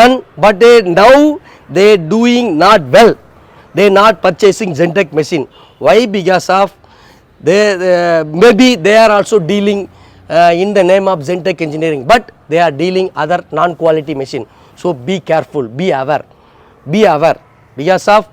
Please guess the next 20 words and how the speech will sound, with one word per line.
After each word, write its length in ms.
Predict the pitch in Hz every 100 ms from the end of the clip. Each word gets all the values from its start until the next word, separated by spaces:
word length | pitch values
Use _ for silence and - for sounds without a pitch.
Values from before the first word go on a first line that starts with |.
| _ _ _ _ _ _ _ -
fooling 320 | 240 269 247 208
people, 320 | 220 - 254 254 - 135
lots 200 | 170 202 240
of 60 | 240 247
people 260 | 202 220 170
available, 380 | 180 180 135 110 - 151
but 140 | 185 202 175
you 80 | 196 208
want 160 | 202 190
to 40 | 175
aware. 220 | 143 151 - _ _ _ - - -
நிறைய 340 | 170 247 285
பேர் 180 | 254 269
உங்களை 300 | 240 226 220 220
வந்து 120 | 233 208
ஏமாத்துறவங்க 460 | 240 240 220 214 202
இருப்பாங்க, 400 | 185 208 180 139 139
ஆனா 200 | 180 208
நீங்க 220 | 190 202 208 165
ஏமாந்துடக்கூடாது. 600 | 196 202 156 131 131 113